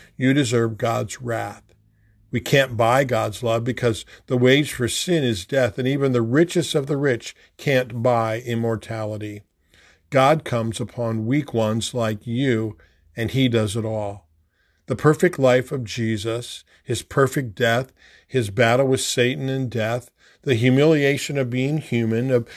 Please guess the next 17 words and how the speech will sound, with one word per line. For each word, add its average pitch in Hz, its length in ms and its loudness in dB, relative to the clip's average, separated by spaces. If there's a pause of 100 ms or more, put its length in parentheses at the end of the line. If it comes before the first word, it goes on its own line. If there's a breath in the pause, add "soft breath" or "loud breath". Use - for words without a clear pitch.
(140 loud breath)
being 143 260 2
a 170 60 4
servant, 127 580 0
of 127 240 2
submission 147 640 0
to 139 160 -2
the 135 120 2
Father's 123 600 0
will, 123 380 0 (300 loud breath)
of 135 100 -4
hanging 147 400 4
around 160 320 4
with 143 80 2
sinners 143 480 -2
and 123 140 -4
tax 131 380 -4
collectors, 123 640 -4